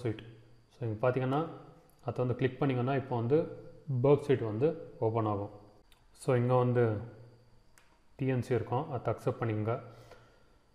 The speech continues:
So, இங்க வந்து installation வந்து complete ஆயிடுச்சு. So, இதே பொசிஷனுக்கு நாம வந்து லினக்ஸ்ல வந்து installation வந்து பண்ணலாம்.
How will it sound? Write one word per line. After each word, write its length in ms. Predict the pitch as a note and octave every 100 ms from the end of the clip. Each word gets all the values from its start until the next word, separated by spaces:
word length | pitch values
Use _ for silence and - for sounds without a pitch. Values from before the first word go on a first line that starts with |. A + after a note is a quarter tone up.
| _ _
So, 500 | - D#3+ D3+ D3 C#3 - - - - - - -
இங்க 200 | - C3+
வந்து 220 | D3 D3+ C#3+
installation 420 | - D3+ C3 C3
வந்து 240 | A#2+ B2+
complete 320 | B2+ A#2 B2
ஆயிடுச்சு. 520 | A#2 A2+ - B2+ D3+ - - - -
So, 420 | - - D3+ C#3
இதே 320 | C3 C#3 F#3+ G3 - - - - - - -
பொசிஷனுக்கு 440 | C#3 D3 D3+ C#3 D3+
நாம 220 | C3 B2
வந்து 260 | A#2+ C#3 B2+
லினக்ஸ்ல 560 | A#2 D#3 D#3 C#3 B2+
வந்து 140 | C3 A2
installation 440 | - B2 G#2 A#2
வந்து 200 | G#2+ A2
பண்ணலாம். 300 | G#2+ G#2+